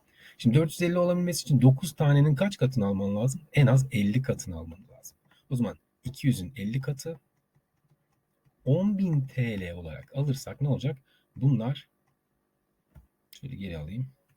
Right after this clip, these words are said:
yanlış olmasın. Ne yapacaktık? Beşin elli katı iki yüz elli tane olacaktı kırmızı.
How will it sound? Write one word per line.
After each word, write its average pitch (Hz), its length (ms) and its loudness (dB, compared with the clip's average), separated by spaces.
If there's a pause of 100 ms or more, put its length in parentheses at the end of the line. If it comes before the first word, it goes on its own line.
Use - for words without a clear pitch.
yanlış 82 320 -14
olmasın. 90 560 -8 (560)
Ne 156 60 0
yapacaktık? 131 600 -6
Beşin 131 460 2 (480)
elli 107 240 -2
katı - 360 -8 (340)
iki - 240 -8
yüz 143 160 4
elli 127 260 6
tane 80 320 -6
olacaktı - 460 -12
kırmızı. 131 500 6